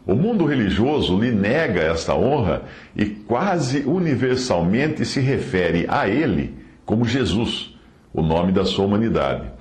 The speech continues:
Vemos como Paulo, em suas epístolas, cuidadosamente o trata honradamente como o Senhor Jesus Cristo." Fecha aspas. Ah, nem nós percebemos o quanto de costumes religiosos nós recebemos e incorporamos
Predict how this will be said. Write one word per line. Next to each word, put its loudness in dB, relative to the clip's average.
Vemos 0
como 0
Paulo, 0
em 0
suas 0
epístolas, 0
cuidadosamente 0
o 0
trata -2
honradamente 2
como 0
o 2
Senhor 2
Jesus -2
Cristo." -6
Fecha -4
aspas. -6
Ah, 0
nem -2
nós 0
percebemos 0
o 0
quanto -2
de 0
costumes -2
religiosos 0
nós 0
recebemos 0
e 2
incorporamos 0